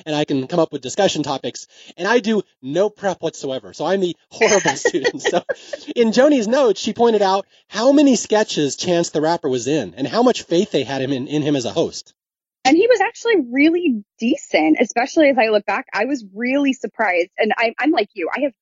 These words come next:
Speaker 2: I had <laughs> never heard of Chance the Rapper until they said he was hosting S N L. So I,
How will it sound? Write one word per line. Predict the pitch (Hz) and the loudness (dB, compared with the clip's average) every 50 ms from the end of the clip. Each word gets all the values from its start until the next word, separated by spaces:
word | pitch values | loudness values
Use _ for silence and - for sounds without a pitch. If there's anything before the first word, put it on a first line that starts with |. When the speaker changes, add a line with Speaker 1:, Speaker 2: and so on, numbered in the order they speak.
| _ | _
Speaker 2:
I | 226 240 | -2 0
had | 254 214 | 0 0
<laughs> | 214 208 | 0 -4
never | 226 - - - 240 269 262 - | -6 -6 -6 -4 -4 -4 -2 -2
heard | 269 262 214 269 | -4 -2 0 -2
of | 240 - | -2 -4
Chance | _ - 208 202 208 - _ - | _ -8 -8 -8 -8 -10 _ -6
the | 190 | -4
Rapper | 180 160 170 - - 254 262 - - | -2 -2 -2 -2 -2 -4 -4 -2 -4
until | 185 180 - _ - 208 185 196 190 | -6 -8 -8 _ -4 -2 -2 -2 -2
they | 196 190 - - | -4 -6 -4 -4
said | 185 - - | -4 -4 -4
he | 247 220 | -4 -6
was | 185 - - | -6 -4 -4
hosting | 185 190 - - 175 175 | -4 -4 -2 -2 -2 -2
S | 180 - 180 | -2 0 0
N | 165 | 0
L. | 165 165 165 - _ _ _ _ - _ _ | 0 0 -2 -4 _ _ _ _ -20 _ _
So | - - 254 214 208 208 202 - - _ _ - | -4 0 2 2 4 4 2 0 -2 _ _ -8
I, | - 190 214 185 | -4 -2 -2 -2